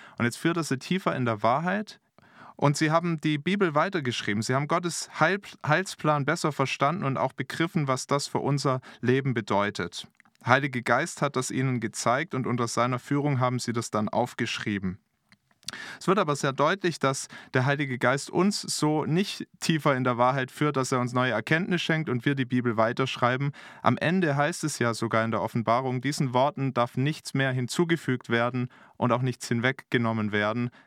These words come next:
Das ist die Offenbarung von Gottes Willen. Das heißt, wir können dieses Wort für uns nur so verstehen, dass der Geist auch uns tiefer in der Wahrheit führt, aber indem er uns Gottes Wort, die Bibel, aufschließt, indem wir sie besser verstehen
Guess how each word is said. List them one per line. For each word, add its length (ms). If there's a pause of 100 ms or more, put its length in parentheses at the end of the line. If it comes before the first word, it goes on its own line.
(160)
Das 220
ist 320
die 100
Offenbarung 540
von 160
Gottes 380
Willen. 340 (720)
Das 160
heißt, 340 (840)
wir 100
können 320
dieses 380
Wort 180
für 140
uns 280
nur 120
so 180
verstehen, 480
dass 180
der 140
Geist 300
auch 100
uns 320
tiefer 340
in 120
der 120
Wahrheit 360
führt, 440 (240)
aber 520
indem 340
er 120
uns 260
Gottes 400
Wort, 400 (160)
die 80
Bibel, 540 (120)
aufschließt, 840
indem 320
wir 100
sie 300
besser 440
verstehen 720